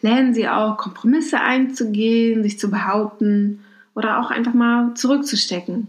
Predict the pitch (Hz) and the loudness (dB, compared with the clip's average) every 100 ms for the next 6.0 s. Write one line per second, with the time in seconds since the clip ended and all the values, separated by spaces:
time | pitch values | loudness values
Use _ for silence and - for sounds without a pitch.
0 | - _ _ _ - - _ _ - 196 | -12 _ _ _ -20 -20 _ _ -4 -2
1 | 196 196 214 233 - - 214 208 254 254 | 0 -2 -2 -4 -6 -6 -2 0 0 0
2 | 190 214 233 - 208 208 214 208 208 202 | -2 -2 -2 -4 0 2 2 2 2 0
3 | - 220 233 240 220 233 254 240 233 202 | -2 0 2 2 2 2 4 4 2 0
4 | - 285 302 330 339 - - - - _ | 0 0 2 2 -2 -8 -18 -20 -20 _
5 | _ 240 233 - 220 214 208 202 208 - | _ -2 -2 0 0 2 0 0 -4 -10